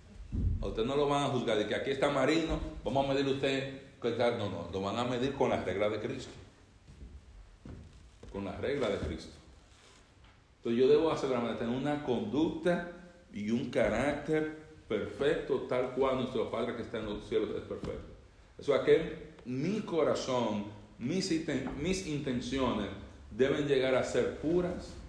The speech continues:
santas, delante de Dios. Es interesante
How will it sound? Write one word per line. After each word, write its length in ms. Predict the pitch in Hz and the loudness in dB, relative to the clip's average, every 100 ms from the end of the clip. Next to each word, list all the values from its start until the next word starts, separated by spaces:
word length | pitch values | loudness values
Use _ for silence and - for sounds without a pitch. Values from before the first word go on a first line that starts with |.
| - - - - - | -14 -16 -16 -16 -14
santas, 880 | - - 147 160 175 - - - - - - - - - - - - - - - - - - - - - - - - | -10 -2 0 2 0 -2 -6 -8 -10 -10 -10 -12 -12 -12 -12 -10 -8 -10 -10 -12 -12 -12 -12 -12 -14 -14 -14 -14 -4
delante 460 | 107 117 127 127 117 | 0 0 0 0 2
de 140 | 107 | 4
Dios. 460 | 120 127 - - - - - - - - - - - - - - - - - - - - - - - - - - - - - - - - - - - - - - - - - - - | 6 4 2 -8 -14 -18 -20 -20 -20 -18 -20 -20 -20 -20 -20 -20 -20 -20 -20 -20 -20 -20 -20 -20 -20 -20 -20 -20 -20 -20 -20 -20 -20 -20 -20 -20 -20 -20 -20 -20 -20 -20 -20 -20 -14
Es 180 | - 104 | -6 -4
interesante 760 | 120 117 104 - 127 123 107 | -2 0 0 -2 -2 -2 -2